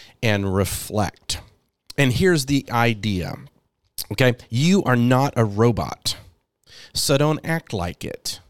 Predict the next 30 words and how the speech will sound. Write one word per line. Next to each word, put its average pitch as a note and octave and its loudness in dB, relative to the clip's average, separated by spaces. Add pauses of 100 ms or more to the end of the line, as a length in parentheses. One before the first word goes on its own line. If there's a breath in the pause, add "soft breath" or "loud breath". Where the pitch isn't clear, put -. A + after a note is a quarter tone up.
I D#3 2
know, G3+ 6 (580 loud breath)
I D#3 2
know D#3 6
you're A#2 4
not G2 6
a F2 0
robot. F#2 4
You A3 0
know F3 4
you're G#2 0
not F#2 0
a F2 0
robot, F2 0 (240 soft breath)
but - -6
you B3 -2
know, C#4 2
just, - -2
just - -2
think G#3+ 0
about A2+ 2
that F#2 -4
for - -8
a G#2 -4
second. - -6 (420 loud breath)
Uh, G2+ 2 (100)
robots C3+ -2
need B2+ 0
step-by-step - 0
instructions, A2 -4